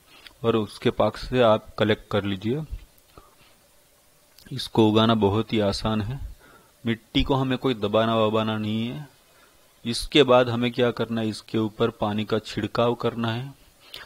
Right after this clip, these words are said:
पहले हम मिट्टी के ऊपर पानी हल्के से छिड़केंगे और पूरी मिट्टी को भिगो देंगे। इस मिट्टी को भिगो देने के बाद हमें पानी की मात्रा बढ़ानी है और हमें पूरी तरह जो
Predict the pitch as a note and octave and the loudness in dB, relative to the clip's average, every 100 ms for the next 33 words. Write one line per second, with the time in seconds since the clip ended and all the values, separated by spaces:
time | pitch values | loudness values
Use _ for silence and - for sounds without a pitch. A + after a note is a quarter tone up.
0 | - - A2+ A2 B2 A#2+ A#2+ G#2+ - A#2 | -16 -6 0 2 2 2 2 0 2 2
1 | B2 A#2 A#2 A2+ A2 A2 A#2 F#2+ G#2 - | 2 0 -4 -6 -8 -6 -6 -6 -10 -8
2 | A#2 A#2+ A#2 A#2 G#2+ A#2+ A#2 A#2 C3 - | -6 -6 -8 -10 -8 -8 -8 -8 -12 -18
3 | _ _ _ _ - _ _ _ - A#2 | _ _ _ _ -20 _ _ _ -2 0
4 | B2 - A2+ A#2 A2+ G#2 - - B2 G2+ | 0 -2 0 2 0 -2 -4 -2 -2 0
5 | G2+ G#2+ G#2 G#2 G2 A2 A2 _ _ - | 2 2 2 0 -4 -8 -10 _ _ -20
6 | - - _ _ - C3+ - B2 A2 - | -20 -20 _ _ -6 -6 -2 -4 -4 -2
7 | B2+ C#3 A#2+ - - G#2+ A#2+ C3 B2 A#2+ | 2 2 0 -4 -8 2 4 4 4 0
8 | A2+ A#2 G#2+ G#2 G#2+ A#2 F#2+ G#2 A2 B2+ | -2 -4 -2 0 0 -2 -8 -6 -6 -8
9 | _ G#2 G#2 G#2 A2+ A#2 - A#2 A#2+ G#2+ | _ -8 -6 -4 -4 -4 -6 -6 -4 -6
10 | G2 F#2 G#2+ A2 G#2+ G2 G2+ G#2 G2 G#2 | -8 -6 -4 -2 -2 -2 -4 -4 -6 -6
11 | G2 - _ _ - _ _ A2+ A#2 G2+ | -8 -14 _ _ -20 _ _ -2 -2 -2
12 | G#2 G#2+ A#2 - - A2 B2 B2+ B2+ - | -4 -2 -4 -6 -6 -2 -2 -2 -4 -2
13 | A2+ A#2+ A2+ G2+ _ - - A#2 A#2 | 0 0 -2 -6 _ -20 -6 -4 -4